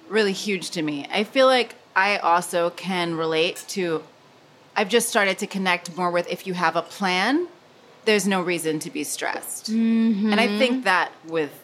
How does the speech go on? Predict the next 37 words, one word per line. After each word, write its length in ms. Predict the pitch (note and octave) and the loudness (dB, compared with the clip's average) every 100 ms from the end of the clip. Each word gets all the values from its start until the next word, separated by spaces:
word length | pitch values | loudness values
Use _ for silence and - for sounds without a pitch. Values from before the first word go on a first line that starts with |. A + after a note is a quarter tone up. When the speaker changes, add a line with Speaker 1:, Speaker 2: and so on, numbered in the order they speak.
| - - | -20 -4
Speaker 1:
everything 640 | - D#3+ C#3+ D3 C3+ C3 C3 | 0 0 0 -6 -4 -6 -4
in 80 | C#3 | -6
a 80 | C3+ | -4
way. 320 | A#2 G#2 A2+ | -4 -6 -6
It's 140 | D#3+ - | -6 -2
like, 240 | D#3+ - - - - - - | -2 -2 -12 -20 -20 -20 -4
rather 340 | G3 F#3+ G#3+ | 0 2 2
than 240 | A#3 A#3+ A3+ | 2 2 2
just 280 | G#3+ G3+ - | 0 0 -4
be 100 | F#3 | -6
stressed 460 | - F#3+ E3 E3+ | -2 0 2 0
and 100 | F3+ | -6
have 180 | E3+ D#3+ | -2 -2
this 160 | D#3+ D#3+ | -2 -4
kind 180 | F3+ E3 | -4 -4
of 60 | |
feeling 320 | D#3+ F3 E3 D3+ | -2 -2 -2 -2
of 80 | |
overwhelming, 840 | D3 E3 D3+ D3+ D3 D3 D#3 F#3+ A3+ - - - | -4 -4 -4 -2 0 0 -2 -4 -8 -12 -20 -18
sit 320 | - G3+ - | -4 -4 0
down 400 | F3+ E3 F#3+ A#3 | 0 2 2 0
and 180 | - F3 | -6 -8
plan 300 | F#3+ F3+ E3+ | -4 -2 0
it 80 | D#3 | 2
out 320 | E3 G3+ - | 2 2 -2
where 120 | E3 | -6
you 120 | E3 | -6
can 200 | D#3+ E3 | -6 -6
live 120 | D#3 C3+ | -4 -4
in 100 | B2+ | -8
it. 100 | - - - - - | -14 -20 -20 -20 0
So 60 | |
Speaker 2:
Mm-hmm. 520 | C#4+ D4+ E4 D#4+ E4+ F4 - - - - | 2 4 4 4 0 -4 -14 -20 -20 -4
Speaker 1:
if 180 | - G#3+ | -2 -2
you 120 | A#3 | -2
need 520 | G#3 G3 F#3+ F#3 F3 D3+ - - - - - | 0 0 0 0 -2 -8 -16 -20 -20 -20 -10
money 580 | F#3 G3 F#3 F3+ F3+ F3+ | 0 2 2 0 -2 -4